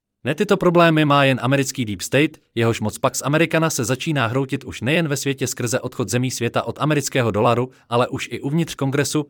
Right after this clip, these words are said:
kde dochází k otřesům a k sesazování neokonského předsedy sněmovny. Kdokoliv bude novým předsedou dolní sněmovny,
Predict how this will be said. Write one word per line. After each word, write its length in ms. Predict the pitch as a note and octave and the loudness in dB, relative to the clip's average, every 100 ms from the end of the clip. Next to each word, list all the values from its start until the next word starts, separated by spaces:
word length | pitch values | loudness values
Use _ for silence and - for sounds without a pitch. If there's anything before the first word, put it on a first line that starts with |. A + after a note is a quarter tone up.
| - | -4
kde 160 | A2 | -2
dochází 420 | G2+ A#2+ C3+ A#2+ F#2+ | 0 2 0 0 -6
k 100 | - | -8
otřesům 440 | - D3 D#3+ D3+ | -4 -2 0 -2
a 120 | A2+ | -4
k 60 | - | -4
sesazování 720 | D#3 C#3+ C#3+ C#3 C#3 C#3 B2 | -2 -2 0 2 4 2 0
neokonského 560 | G#2+ B2 D3 - C#3 A#2+ | 0 -2 -4 -2 0 0
předsedy 380 | - C#3+ C3+ A#2 | -2 -2 -2 -2
sněmovny. 480 | B2 B2 G2 F2 _ _ _ _ _ _ _ _ _ _ _ _ - | -2 -2 -4 -8 _ _ _ _ _ _ _ _ _ _ _ _ -2
Kdokoliv 400 | A2+ D#3 G#3+ E3+ | 0 4 4 6
bude 240 | E3+ E3+ | 4 4
novým 240 | D3+ E3 D3 | 6 4 2
předsedou 380 | D3 D#3+ D3+ | 0 2 2
dolní 260 | C3+ C3+ C#3 | 4 2 2
sněmovny, 480 | - A#2+ A2+ G2+ | 0 0 0 -2